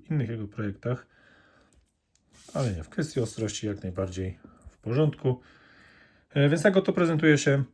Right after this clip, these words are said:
ostatnie odpakowanie, e, z cyklu Rok dwa tysiące dwudziesty czwarty rokiem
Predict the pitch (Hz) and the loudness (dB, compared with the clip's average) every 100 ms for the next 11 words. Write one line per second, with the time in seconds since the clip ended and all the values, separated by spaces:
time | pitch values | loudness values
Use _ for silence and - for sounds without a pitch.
0 | _ _ _ _ _ _ _ _ - 120 | _ _ _ _ _ _ _ _ -4 4
1 | 131 - 123 123 - _ 135 127 139 131 | 4 4 4 4 0 _ -2 0 0 0
2 | 127 139 139 127 127 - - 107 107 104 | 2 4 4 4 2 2 0 0 -4 -4
3 | 104 101 98 - - 107 113 107 101 - | -4 -6 -8 -8 -6 -4 -2 0 -2 -8
4 | - 107 123 107 113 - 117 107 98 98 | -4 2 2 2 -2 0 -4 -4 -4 -4
5 | 101 - 117 113 101 104 104 104 101 | -6 0 0 0 -2 -2 -2 -2 -2